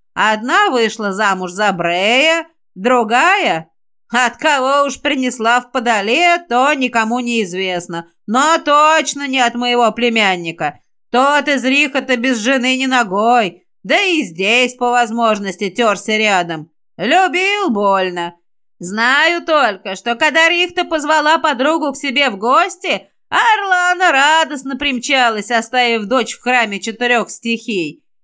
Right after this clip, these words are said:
И здесь даже не заикнулась про дитя, разыгрывая из себя благопристойную девицу.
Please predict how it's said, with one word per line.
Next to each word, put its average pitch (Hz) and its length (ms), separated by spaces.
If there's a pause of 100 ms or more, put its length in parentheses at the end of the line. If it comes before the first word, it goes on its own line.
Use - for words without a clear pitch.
И 247 300
здесь 226 560
даже 247 360
не 269 180
заикнулась 285 960
про 285 180
дитя, 262 640 (260)
разыгрывая 233 880
из 214 160
себя 233 340
благопристойную 208 1000
девицу. 180 760